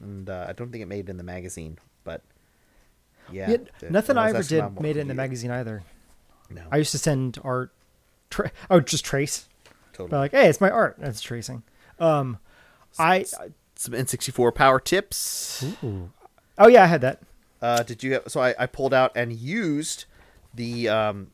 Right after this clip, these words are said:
Speaker 1: Mario sixty-four inventory.
Speaker 2: That I don't recognize.
Speaker 1: Yeah, this is, this was a poster. It's got, like, Wave Race sixty-four in this. It was just one of the posters. You know, they had a poster every issue.
Speaker 2: Okay, yeah.
Speaker 1: Um, and on the other side was this, like, super helpful,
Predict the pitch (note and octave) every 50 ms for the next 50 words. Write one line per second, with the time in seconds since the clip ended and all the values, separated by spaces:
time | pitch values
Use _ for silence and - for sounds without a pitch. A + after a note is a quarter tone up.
0 | _ - - A#2 A2+ A#2+ B2 B2 A#2+ - - C3 - - B2+ A#2 - B2 B2 A#2+
1 | A2+ - A#2+ B2 B2+ C#3 D3 - - F3+ E3+ E3+ F3 G#3 G#3+ G#3 _ _ _ _
2 | _ _ _ _ _ _ _ _ _ _ _ _ _ _ _ _ _ _ _ _
3 | _ _ _ - B2+ B2+ C#3 A#3+ - - D#3 D3 A2+ - D3+ D3 C#3+ C#3+ B2 A#2
4 | D3+ G3+ - - C3 A2 G#2+ G#2 G2 F#2 F#2+ G#2 A2 - - - - - B2 B2+
5 | B2 B2 D3+ D#3+ - E3 D3 - - E3 F#3+ - G#3+ G3 F#3+ F3 - - F#3+ E3+
6 | E3+ - F3+ E3+ - - E3 D#3 D3 D3 A#2+ B2 C3+ C3+ C3+ C3 C#3+ C#3 C3+ -
7 | B2+ - - - - B2+ B2+ B2+ B2 - C#3 D3+ E3+ D#3 D#3 D3 D3+ D3+ D3 C3
8 | - - C#3+ B2+ B2 - C3 C3+ A#2+ B2+ B2+ B2 A#2+ A#2 A2+ A2 G#2+ - A2+ G#2
9 | - - G#2+ G2+ F#2 G2+ G2+ G2+ - A2+ A2 G#2+ - - E3+ E3+ F3 E3 - A#2+
10 | G2+ - - - A#2 A2+ - - _ - A2+ A2+ A2+ A2 - F#2 A2+ A2+ A2+ A2+
11 | A2+ A2+ A2+ A2+ G#2+ A2 - - A2+ G#2 G#2 G2+ F#2+ F#2 G2+ F#2+ F2+ - G#2+ G2+
12 | - - G#2+ G2 - - - A#2+ G#2+ - - G#2 - A2 G#2+ G2+ - - A2+ G#2
13 | G2+ G2 F#2+ F#2+ -